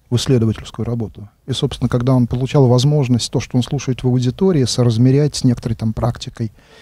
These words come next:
исследовательской там, или проектной деятельности. И это, конечно, было, и физтех был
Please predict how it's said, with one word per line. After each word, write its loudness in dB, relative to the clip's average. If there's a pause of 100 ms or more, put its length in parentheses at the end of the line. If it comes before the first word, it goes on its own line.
(140)
исследовательской 2
там, -4
или 4
проектной 2
деятельности. -4 (500)
И 2
это, 0
конечно, 4
было, 2
и 2
физтех -2
был 2